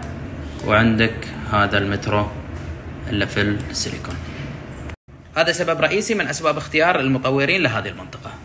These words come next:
من المترو بيجهز بيأثر على السيليكون وبيأثر على هذه المنطقة إيجابًا. آه، النقطة الثانية، إذا لاحظتوا باحث عن، أبحث عن schools، عندك مدرسة جيمس موجودة،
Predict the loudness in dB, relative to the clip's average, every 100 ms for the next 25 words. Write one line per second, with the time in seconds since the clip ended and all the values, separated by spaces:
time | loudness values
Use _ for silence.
0 | -10 4 6 8 4 2 2 4 6 6
1 | 6 4 -10 2 4 6 4 6 4 6
2 | 6 6 4 4 4 2 2 2 4 2
3 | 4 2 4 2 0 0 0 0 -2 -4
4 | -4 -6 -8 -10 -14 -12 -10 -10 -12 -12
5 | -2 2 6 4 6 2 6 6 6 2
6 | -2 -12 -10 -2 4 4 4 0 2 0
7 | 0 -6 -12 -6 2 4 4 0 2 2
8 | 0 -6 -10 -2 0 0 0 -2 -2 -2
9 | 4 6 6 2 -6 -10 -10 0 2 2
10 | 0 0 0 2 6 6 8 8 8 6
11 | 6 4